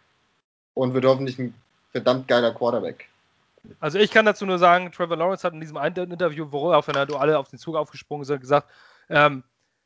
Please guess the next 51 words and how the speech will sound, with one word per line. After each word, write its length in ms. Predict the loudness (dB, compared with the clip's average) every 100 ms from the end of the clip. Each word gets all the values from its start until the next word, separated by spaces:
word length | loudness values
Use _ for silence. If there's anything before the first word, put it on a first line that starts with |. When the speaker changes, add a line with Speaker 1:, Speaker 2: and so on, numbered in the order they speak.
| _ _ _ _ _ _
Speaker 2:
er, 280 | 0 0 2
er 140 | -2
pla-, 260 | 0 0 0
also 180 | 0 -2
erst 320 | -2 -2 -4
vor 140 | 0 0
der 140 | 0
Saison 220 | -6 -8
hat 100 | -8
er 60 | -8
gesagt, 280 | -4 -6 -6
er 100 | -6
graduate 460 | -4 -4 -6 -8 -8
in 60 |
December. 460 | -8 -6 -2 -2 -4
Das 220 | -6 0
heißt 260 | 0 0 -10
nicht 140 | -8
nur, 100 | -4
dass 140 | -4
er 80 | -6
aus 80 | -10
dem 80 | -4
College 280 | -2 -2 -6
vom 120 | -12
Sport 340 | 2 4 4
her, 140 | 0 -8
Sportlichen 420 | -6 -2 -2 -2 -8
her 160 | -6
geht, 160 | -6 -6
sondern 220 | -4 -4
auch, 100 | -4
dass 200 | -4 2
er 220 | 4 2 0 _ _
seinen 180 | -2 2
College-Abschluss 680 | 2 2 0 -6 -4 -8 -6
macht, 200 | -10 -10
auch 100 | -10
schulisch. 420 | -4 -4 -4 -10 _ _ _ _
Ähm, 320 | 2 4 4 -2 _ -12
das 160 | 0
heißt, 260 | 2 2 0
das 140 | -8
ist 80 | -6
sein 160 | -8 -2
Plan 300 | 0 0 -2
und 100 | -14
das 120 | -12
wird 140 | -10
er 60 | -8
durchziehen. 440 | -6 -8 -12 -20